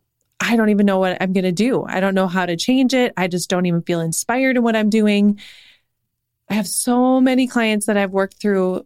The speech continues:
with this exact thing. And I wanna encourage you today, it does not mean that you have to quit. It might mean that you have to quit, but it doesn't necessarily mean that. Most of the time, it actually doesn't.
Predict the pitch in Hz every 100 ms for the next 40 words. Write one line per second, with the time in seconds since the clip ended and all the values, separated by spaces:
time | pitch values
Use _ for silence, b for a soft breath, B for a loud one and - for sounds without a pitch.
0 | - 196 196 180 185 185 175 175 - 202
1 | 214 190 _ _ _ _ _ _ _ _
2 | _ _ 202 196 175 170 202 226 262 254
3 | - 202 196 214 240 226 233 254 254 214
4 | 233 208 196 190 185 208 240 202 190 185
5 | 214 269 302 285 _ _ _ - 214 214
6 | 190 190 - 202 190 151 - _ _ _
7 | _ - 220 208 226 370 330 220 196 175
8 | 175 170 185 - 190 240 - _ _ _
9 | 233 240 196 240 285 - 208 247 254 -
10 | 170 165 160 165 165 165 - - - 202
11 | 330 381 381 339 294 220 226 254 196 185
12 | 214 170 - -